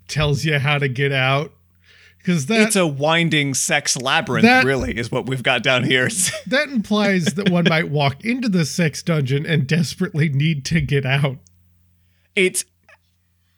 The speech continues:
Speaker 2: it is, it is a veritable,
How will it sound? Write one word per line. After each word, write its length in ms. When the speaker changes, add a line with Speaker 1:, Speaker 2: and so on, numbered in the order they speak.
Speaker 2:
it 180
is, 220
it 240
is 200
a 120
veritable, 1040